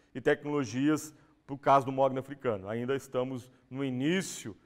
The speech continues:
né, de, de introdução dessa espécie no Brasil, tem muita coisa ainda que não sabemos. As configurações hoje mais indicadas pra I L P F,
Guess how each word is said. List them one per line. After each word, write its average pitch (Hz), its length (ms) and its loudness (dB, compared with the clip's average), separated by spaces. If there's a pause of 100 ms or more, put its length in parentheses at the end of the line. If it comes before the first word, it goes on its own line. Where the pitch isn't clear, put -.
(320)
né, 135 240 2
de, 143 500 -2
de 127 560 -8
introdução 131 540 -2
dessa 151 220 -4
espécie 127 420 -4
no 123 80 -8
Brasil, 120 500 -2 (240)
tem 131 120 -4
muita 143 280 -4
coisa 131 300 -4
ainda 127 140 -6
que 131 80 -12
não 127 100 -10
sabemos. 107 540 -6 (680)
As - 160 2
configurações 180 680 6
hoje 165 240 6
mais 165 240 6
indicadas 151 680 4
pra 151 200 6
I 147 60 8
L 143 140 8
P 143 140 2
F, 170 600 6